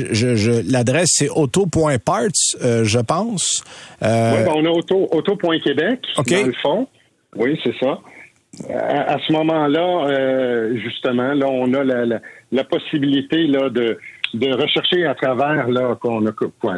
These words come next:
Speaker 2: quelques millions de produits. On a plus de, plus de huit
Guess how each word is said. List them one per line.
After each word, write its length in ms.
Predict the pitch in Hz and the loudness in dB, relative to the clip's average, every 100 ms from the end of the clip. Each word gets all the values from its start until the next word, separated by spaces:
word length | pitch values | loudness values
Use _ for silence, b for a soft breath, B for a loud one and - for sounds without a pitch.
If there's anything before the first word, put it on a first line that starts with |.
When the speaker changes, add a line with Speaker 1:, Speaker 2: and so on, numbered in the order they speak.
| 82 - | -6 -4
Speaker 2:
quelques 240 | 120 110 | -2 0
millions 360 | 135 131 151 151 | 0 0 0 -2
de 80 | |
produits. 600 | 151 127 127 104 120 151 160 | 0 0 0 0 0 2 2
On 200 | 117 113 | 2 2
a 240 | 123 123 117 - | 2 0 -2 -2
plus 260 | 143 156 | 0 0
de, 280 | 135 135 117 - B 123 110 | 2 0 0 -4 B -10 -2
plus 160 | 170 | 0
de 80 | 147 | 2
huit 240 | 127 156 | 2 0